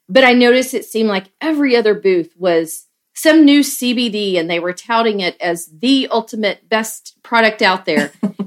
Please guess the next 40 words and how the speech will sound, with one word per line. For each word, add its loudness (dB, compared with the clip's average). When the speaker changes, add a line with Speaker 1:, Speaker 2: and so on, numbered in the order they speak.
Speaker 1:
And, 4
Speaker 2:
Yeah. 6
Speaker 1:
and 4
so 2
I 2
just -4
wanted -2
to, -2
you -4
know, 0
kind -6
of -8
bring -4
it -4
into -2
what -2
is 0
it 2
about, -2
you -4
know, 2
certain -2
C -4
B -6
Ds -8
that -6
stand -4
out 0
from -8
others, -4
and 0
specifically -4
about -2
what -2
makes -8
you -2
guys' -6
products -6
so -2
unique? -10